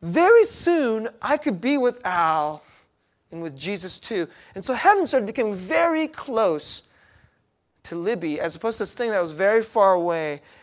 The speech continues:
And the hope of eternal life started becoming this powerful thing. And every piece of good thing that was given,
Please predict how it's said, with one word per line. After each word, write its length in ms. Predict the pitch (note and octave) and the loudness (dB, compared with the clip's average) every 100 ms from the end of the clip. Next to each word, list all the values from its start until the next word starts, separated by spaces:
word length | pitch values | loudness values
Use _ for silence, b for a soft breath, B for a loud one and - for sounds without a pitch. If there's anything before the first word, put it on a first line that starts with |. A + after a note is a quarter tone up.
| - | -8
And 100 | G3 | -4
the 80 | G3 | -4
hope 540 | - - C4+ F3 - _ b b | -2 4 6 6 -4 _ b b
of 120 | E3+ | -10
eternal 360 | F3 E3+ A#3+ G#3+ | -8 -6 -4 -2
life 140 | G3 | -4
started 220 | F3+ F#3+ | -4 -8
becoming 160 | F#3+ F#3+ | -8 -10
this 100 | F3 | -12
powerful 500 | - G#3 A3 A#3+ A3+ | -10 -6 -6 -4 -8
thing. 480 | A3 E3 D3+ C#3+ D#3 b b b b b | -8 -8 -8 -10 -16 b b b b b
And 200 | F#3+ A#3+ _ | -10 -10 _
every 840 | - C4+ D#4+ E4+ E4+ D#4+ D#4+ E4 D#4+ b b b _ - | 4 6 6 2 -2 0 -2 -4 -8 b b b _ -16
piece 520 | - C4 G#3+ - - - | -6 -4 -4 -8 -10 0
of 220 | G#3 - _ F3+ | 0 0 _ -10
good 340 | E3+ C4 D#4+ A#3 | -2 0 0 -2
thing 280 | C#4+ C4 | -2 0
that 120 | A3+ F#3+ | 0 -2
was 140 | E3+ | -4
given, 320 | E3 A3 A#3 | -2 0 -2